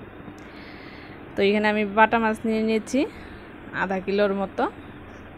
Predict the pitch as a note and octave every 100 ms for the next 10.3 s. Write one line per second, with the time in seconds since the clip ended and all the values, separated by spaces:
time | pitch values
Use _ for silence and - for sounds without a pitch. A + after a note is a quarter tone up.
0 | - - - - F#3 F#3 F#3 C4+ D#4+ G3+
1 | G#3 G#3 G3+ G3 G3+ G#3 G#3 D4+ G3+ F#3+
2 | F#3+ G3+ G3+ G3+ G3+ G3 A#3+ A3 F#3+ F3+
3 | F3+ G3+ G3 A3+ F#4+ C#4+ A#3 F3+ F3 D#3+
4 | - - - - - - - - - -
5 | - - - - - - - - - -
6 | - - - - - - G#3+ G#3 G#3 G#3+
7 | G#3 G#3+ G#3+ A#3 G#3+ A3 G#3+ G3+ - B3
8 | B3 G3 G3 G#3+ G#3 G3+ G#3+ C4 G#4 -
9 | - - - F#3+ F#3 G3 G3 G3+ F#3 G3
10 | G3 G#3+ B3+